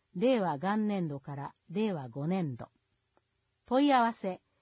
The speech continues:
中心市街地活性化推進課。電話、零八三四二二の八八六一。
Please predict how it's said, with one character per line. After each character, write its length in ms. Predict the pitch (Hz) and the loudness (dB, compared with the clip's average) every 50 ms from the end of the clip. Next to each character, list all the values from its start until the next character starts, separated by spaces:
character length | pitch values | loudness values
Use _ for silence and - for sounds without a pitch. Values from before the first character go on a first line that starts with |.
| _ _ _ | _ _ _
中 220 | - - 285 330 339 | -2 2 2 4 2
心 280 | - - 330 320 320 | 2 2 2 2 2
市 180 | - - - 269 | 0 0 0 4
街 220 | 294 285 262 233 | 4 4 4 2
地 200 | - - - 143 | 0 -6 -10 -10
活 240 | - - 190 190 - | -6 -6 -6 -6 -6
性 240 | - - 294 294 277 | -6 -4 -2 -2 0
化 120 | - 269 | 0 -2
推 240 | 262 - - 247 254 | -4 -4 -4 -6 -6
進 300 | 233 - - 220 208 175 | -4 -4 -2 -2 -2 -2
課。 220 | - - 165 156 - _ _ _ _ _ _ _ _ _ _ _ _ _ _ _ | -4 -8 -12 -12 -12 _ _ _ _ _ _ _ _ _ _ _ _ _ _ _
電 300 | - 185 220 247 247 240 | -2 0 2 2 4 4
話、 220 | 226 208 196 - - _ _ _ _ _ | 2 2 0 -2 -6 _ _ _ _ _
零 220 | - 220 294 349 | 2 2 4 4
八 260 | 311 330 349 - - - | 4 2 0 0 -2 -6
三 300 | - 202 196 208 208 202 | -4 -2 0 0 0 0
四 260 | 196 180 151 139 117 _ - | 0 -2 -2 -4 -8 _ -2
二 280 | 214 226 269 294 302 | 2 4 6 6 6
二 240 | 302 294 277 247 214 | 6 6 6 4 2
の 240 | 170 147 135 143 - _ | 0 -2 -4 -8 -10 _
八 380 | - - 208 208 - - 320 | -8 -8 -6 -6 -4 -2 -2
八 300 | 269 269 302 294 - 175 | 0 0 -2 -2 -4 -4
六 320 | 143 156 165 - - 226 214 | -4 -4 -6 -4 -2 -2 -2
一。 360 | 208 175 - - - 131 | -2 -4 -6 -10 -14 -14